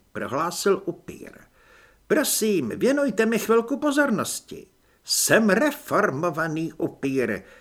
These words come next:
čímž chci říci, že jsem jediný uzlíček nervů a potlačených instinktů, které drží pohromadě jen díky slinám a černé kávě.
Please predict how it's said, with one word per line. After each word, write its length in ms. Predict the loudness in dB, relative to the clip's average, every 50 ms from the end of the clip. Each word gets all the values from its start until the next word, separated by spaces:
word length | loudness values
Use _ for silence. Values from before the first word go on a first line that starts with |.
| -20 -18 _
čímž 400 | -6 0 2 2 2 2 2 -2
chci 280 | -4 -4 -2 0 0 0
říci, 460 | 0 0 -2 -2 -2 -2 0 0 0
že 120 | 0 0
jsem 280 | -2 -2 -2 -2 -2 2
jediný 500 | 2 2 2 4 4 2 4 2 0 -2
uzlíček 640 | -2 -4 -2 0 0 -2 -2 -2 -2 -4 -4 -4 -4
nervů 480 | -2 0 0 0 2 0 0 0 0 -4
a 40 | -6
potlačených 840 | -6 -8 -8 -4 -2 -2 -2 -2 -2 -2 -2 -2 -2 -4 -4 -4
instinktů, 680 | -4 -2 -2 -2 -2 -2 -2 -2 -4 -4 0 4 4 4
které 460 | 4 4 0 -4 -2 0 0 0 0 0
drží 340 | 0 -2 -2 -2 -4 -6
pohromadě 680 | -6 -4 -4 -4 -2 0 0 2 2 2 0 0 0 0
jen 280 | 0 0 0 -2 -2 0
díky 400 | 2 2 2 2 0 -6 -6 -4
slinám 760 | -4 -4 0 2 2 2 4 2 2 0 0 -2 -6 -8 -6
a 80 | -6 -6
černé 640 | -6 -4 -2 0 0 0 -2 -2 -6 -6 -6 -8
kávě. 640 | -8 -10 -6 -6 -4 -4 -6 -8 -10 -10 -10 -12 -14